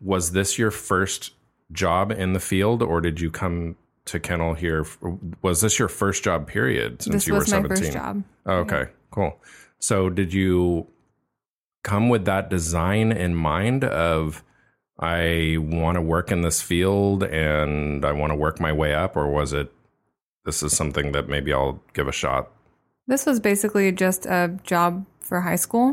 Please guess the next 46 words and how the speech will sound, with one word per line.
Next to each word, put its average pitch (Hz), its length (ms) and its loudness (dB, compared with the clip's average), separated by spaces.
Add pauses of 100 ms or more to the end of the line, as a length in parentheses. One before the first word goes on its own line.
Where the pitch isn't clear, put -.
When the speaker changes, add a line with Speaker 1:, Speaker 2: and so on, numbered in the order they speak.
Speaker 2:
just - 240 4
to 73 60 2
Speaker 1:
Mm-hmm. 175 60 0
Speaker 2:
get 175 140 -2
started 175 580 2
and 175 340 0 (120)
make 175 240 -2
money 175 320 0
and 170 200 -2
have 180 240 0
a 185 40 2
job. 240 400 2 (560)
It 190 100 0
was 175 200 -2
never 175 300 4
a 175 80 4
long-term 175 600 0
plan 175 340 0
for 175 180 -4
me, 175 420 0 (420)
which 190 80 0
is 175 80 0
what 175 120 2
I 175 120 6
always, 175 380 2 (160)
I 175 80 2
always 170 160 2
tell 175 180 0
people, 175 380 0
that 175 260 -2
this 175 180 0
job 165 360 0
kind 175 180 0
of 175 80 -2
chose 170 320 0
me 190 460 2
Speaker 1:
Mm-hmm. 92 420 2 (100)
Speaker 2:
because 170 300 0
I, 175 340 2
I 175 120 2
moved 170 340 2
up 170 240 2
and 170 80 0
I 170 80 2
ended 170 240 2
up 170 180 0